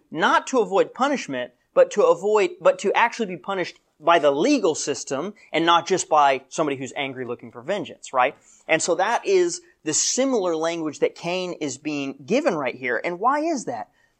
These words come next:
Because, uh, for God, the further shedding of blood against his image is not a win. God is not,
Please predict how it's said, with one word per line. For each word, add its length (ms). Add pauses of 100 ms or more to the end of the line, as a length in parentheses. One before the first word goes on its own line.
Because, 540 (600)
uh, 180
for 180
God, 680 (800)
the 300
further 680
shedding 560
of 180
blood 260
against 440
his 220
image 380
is 140
not 180
a 60
win. 420 (1000)
God 240
is 120
not, 320